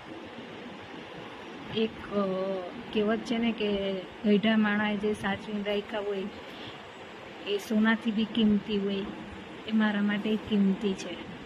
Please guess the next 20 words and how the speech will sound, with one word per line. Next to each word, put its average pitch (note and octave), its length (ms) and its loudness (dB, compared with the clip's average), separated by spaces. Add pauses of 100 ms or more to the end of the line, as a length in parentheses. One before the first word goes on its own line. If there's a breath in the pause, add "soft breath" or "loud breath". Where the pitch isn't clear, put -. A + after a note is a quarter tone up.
(400)
મારી G3 240 6
માની G3+ 340 2
નિશાની G#3 440 2
મારી G#3 300 6
મમ્મી G3+ 340 8
છે. G3+ 320 0 (680)
મારા G#3+ 220 4
નાનીને G#3+ 460 4
ગુજરે G#3 340 0
એક A#3 220 0
વરસ G#3+ 300 -2
જ G#3+ 40 -6 (140)
થયું G3 160 2
છે, G#3 120 -4
હજી F#3 500 -4
એક A3+ 140 -2
વરસ A#3 240 2
ય A#3 100 2
નથી G#3 240 -2
થયું. F3+ 280 -2